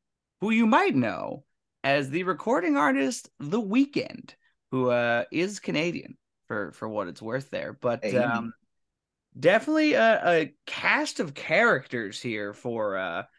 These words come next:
Speaker 1: for the Ottawa Senators, uh, bidding here, which is kind of wild. But, um, hey,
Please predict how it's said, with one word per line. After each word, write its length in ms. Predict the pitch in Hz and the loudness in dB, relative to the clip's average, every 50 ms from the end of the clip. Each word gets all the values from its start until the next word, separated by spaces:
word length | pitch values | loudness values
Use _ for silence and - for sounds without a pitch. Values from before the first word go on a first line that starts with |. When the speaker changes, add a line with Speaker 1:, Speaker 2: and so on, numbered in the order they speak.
| _ _ _ _ _ _ | _ _ _ _ _ _
Speaker 1:
for 200 | - 131 135 127 | -2 0 0 2
the 160 | 123 123 - | 0 0 -2
Ottawa 400 | - 123 127 139 143 135 131 127 | 2 2 4 4 4 4 2 2
Senators, 720 | 127 - - 135 135 139 127 127 123 123 120 117 117 - | 0 0 0 0 0 0 0 -2 -2 -2 -4 -6 -8 -10
uh, 300 | 113 - - 117 113 113 | -10 -6 -6 -4 -4 -4
bidding 420 | 110 120 127 127 123 123 117 117 113 | -4 -2 -2 -2 -2 -2 -4 -6 -6
here, 240 | 117 117 113 113 110 | -8 -6 -6 -6 -6
which 220 | 110 110 - 120 | -8 -10 -10 -10
is 400 | 113 110 110 107 113 - - - _ _ _ _ _ _ _ _ _ - | -10 -10 -10 -12 -14 -16 -18 -18 _ _ _ _ _ _ _ _ _ -10
kind 340 | - 151 165 196 226 226 | -4 -2 0 0 2 2
of 140 | 208 165 143 | 2 0 0
wild. 640 | 131 123 123 127 143 147 143 131 113 104 104 - - - _ _ - | 0 0 2 2 4 4 4 2 2 0 -4 -12 -18 -20 _ _ 0
But, 300 | - 131 123 127 - - | 4 4 4 4 2 0
um, 520 | 135 127 127 123 120 120 117 117 113 113 120 _ _ _ _ _ _ _ _ _ _ _ _ _ _ _ _ _ _ _ - | 2 2 2 2 0 -2 -2 -4 -4 -6 -8 _ _ _ _ _ _ _ _ _ _ _ _ _ _ _ _ _ _ _ 0
hey, 440 | - 160 202 240 262 202 - - | 2 2 4 4 2 0 -4 -10